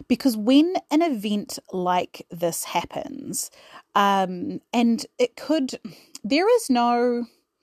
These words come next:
such thing as, um, you know, it's a small event, so I shouldn't be feeling the way I'm feeling. It could, to other people,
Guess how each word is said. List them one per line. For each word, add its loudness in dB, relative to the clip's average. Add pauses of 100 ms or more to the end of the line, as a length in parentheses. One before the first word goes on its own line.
(920)
such 0
thing 0
as, -4
um, -2 (120)
you -4
know, -2
it's -2
a 2
small 2
event, -2
so 2
I 0
shouldn't -6
be -6
feeling -4
the -2
way 0
I'm -2
feeling. -8 (480)
It 4
could, 2 (120)
to -2
other 0
people, -2